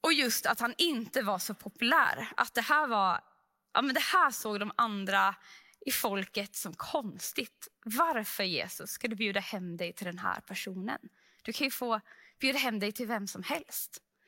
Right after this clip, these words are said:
Och så kan ju det vara för oss ibland också, att vi börjar titta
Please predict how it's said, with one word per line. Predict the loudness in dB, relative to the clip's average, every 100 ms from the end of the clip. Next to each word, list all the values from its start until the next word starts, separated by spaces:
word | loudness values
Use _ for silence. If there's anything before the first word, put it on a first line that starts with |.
| -20 -18 -18 -16 -18 -4
Och | 0
så | 2 4 4
kan | 4 4
ju | 4
det | 4
vara | 4 2
för | 0 -2
oss | -2 0 0
ibland | 2 2 2 0
också, | -6 -4 0 0
att | 0
vi | 0 2
börjar | 2 0
titta | -2 -8 -10 _ 0